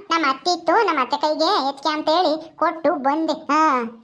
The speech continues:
ಒಳ್ಳೇದಾತು ಬಿಡು. ಹ್ಮ್, ನಿಮ್ ಅತ್ತೆನೂ ಕರ್ಕೊಂಡ್ ಬಂದಿದ್ರೆ ಇನ್ನೂ ಚೆನ್ನಾಗಿರೋದು. ನಿನ್ ಮಗನೂ ಇಲ್ಲಿಗೆ ಎತ್ಕೊಂಡ್ ಬರ್ಬೋದಾಗಿತ್ತಮ್ಮ. ನಿಮ್ ಅತ್ತೆನೂ ನಿನ್ ಗಂಡನೂ ಎಲ್ಲಾರ್ನೂ ಕರ್ಕೊಂಡ್ ಬಂದಿದ್ರೆ ಇನ್ನೂ ಚೆನ್ನಾಗಿರೋದು.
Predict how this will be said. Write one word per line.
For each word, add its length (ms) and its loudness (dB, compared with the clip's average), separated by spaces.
ಒಳ್ಳೇದಾತು 640 0
ಬಿಡು. 140 0
ಹ್ಮ್, 420 0
ನಿಮ್ 120 0
ಅತ್ತೆನೂ 480 -2
ಕರ್ಕೊಂಡ್ 320 0
ಬಂದಿದ್ರೆ 240 0
ಇನ್ನೂ 160 -2
ಚೆನ್ನಾಗಿರೋದು. 480 0
ನಿನ್ 320 -2
ಮಗನೂ 360 2
ಇಲ್ಲಿಗೆ 320 0
ಎತ್ಕೊಂಡ್ 260 -2
ಬರ್ಬೋದಾಗಿತ್ತಮ್ಮ. 680 0
ನಿಮ್ 120 0
ಅತ್ತೆನೂ 340 2
ನಿನ್ 160 0
ಗಂಡನೂ 540 0
ಎಲ್ಲಾರ್ನೂ 360 -2
ಕರ್ಕೊಂಡ್ 320 -2
ಬಂದಿದ್ರೆ 540 -2
ಇನ್ನೂ 160 2
ಚೆನ್ನಾಗಿರೋದು. 500 -2